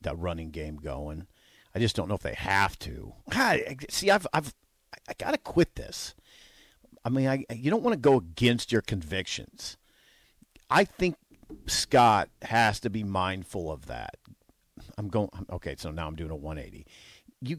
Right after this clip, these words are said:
I think you have to try to get that going. The,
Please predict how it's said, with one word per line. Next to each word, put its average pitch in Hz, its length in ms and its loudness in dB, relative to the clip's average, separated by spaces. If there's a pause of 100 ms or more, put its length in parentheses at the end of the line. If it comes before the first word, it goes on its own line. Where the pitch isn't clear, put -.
I 269 140 4
think 247 260 -4
you 190 60 -4
have 220 380 -2
to 165 100 -6
try 165 240 0
to 143 80 0
get 127 220 -2
that 143 240 0
going. 151 320 -4 (960)
The, 117 200 0